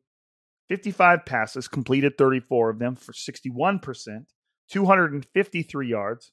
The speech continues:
one touchdown, two interceptions, a sixty-three point seven quarterback rating. Clearly, the takeaway here is that Brock Purdy is better than Tom Brady. And that's just really all you need to know moving forward.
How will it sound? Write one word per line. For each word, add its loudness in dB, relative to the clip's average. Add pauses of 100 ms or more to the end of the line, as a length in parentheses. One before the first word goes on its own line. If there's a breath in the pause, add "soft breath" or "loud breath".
(280)
one -2
touchdown, -4 (260)
two 2
interceptions, -2
a -10
sixty-three -14
point -14
seven -8
quarterback -6
rating. -12 (380)
Clearly, 4
the -2
takeaway 4
here 0
is -8
that -4
Brock -6
Purdy -10
is -4
better 0 (360)
than 0
Tom -2
Brady. -8 (200)
And -8 (100)
that's -4
just -10
really -2
all 2
you -2
need -4
to -4
know -2
moving -4
forward. 2